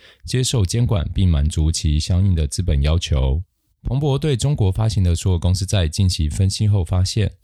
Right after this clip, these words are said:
辽宁、青海还有河南省企业当前面临的资金募集难度是最大的。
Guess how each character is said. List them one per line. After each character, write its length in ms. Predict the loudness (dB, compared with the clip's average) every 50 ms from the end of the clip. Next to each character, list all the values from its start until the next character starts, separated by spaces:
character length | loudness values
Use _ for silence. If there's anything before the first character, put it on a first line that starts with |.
| -20 _ -20 -20 -20 -20 _ _ _
辽 180 | -4 -2 0 2
宁、 280 | 2 2 2 2 0
青 280 | -2 -2 -2 0 0 2
海 220 | 2 0 0 -2 -6 -6
还 140 | -2 0 0
有 100 | 0 0
河 160 | 0 0 0
南 180 | 2 2 2 0
省 200 | 0 0 -2 -2
企 200 | -2 -2 0 0
业 120 | 2 2
当 240 | 2 2 2 2 0
前 200 | 0 0 0 0
面 220 | 2 2 2 2
临 100 | 2 2
的 140 | 0 0 -2
资 160 | -2 -2 -4
金 140 | -2 0 0
募 180 | 2 2 0 0
集 260 | 0 0 0 0 0 0
难 240 | 0 0 0 0 0
度 180 | 0 -2 -2
是 160 | -2 -2 -4 -2
最 160 | 0 0 0
大 220 | 0 0 0 0
的。 200 | 0 -2 -4 -6